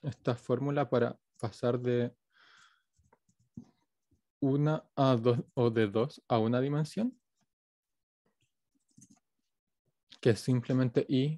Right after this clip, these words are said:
por el ancho de la matriz más J. Ahora esto sí funciona. Entonces ahora en el main, em, vamos a leer los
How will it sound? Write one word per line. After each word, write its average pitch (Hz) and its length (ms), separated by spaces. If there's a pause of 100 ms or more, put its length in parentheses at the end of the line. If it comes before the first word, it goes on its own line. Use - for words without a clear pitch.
(140)
por 123 200
el 113 160
ancho 117 220
de 127 60
la 123 60
matriz 123 420
más 120 260
J. 101 340 (2750)
Ahora 113 200
esto - 160
sí - 180
funciona. 160 580 (540)
Entonces 123 680
ahora 123 400
en 123 240
el 110 380
main, 117 360 (1800)
em, 123 640 (1300)
vamos 127 460
a 127 200
leer 117 280
los 139 260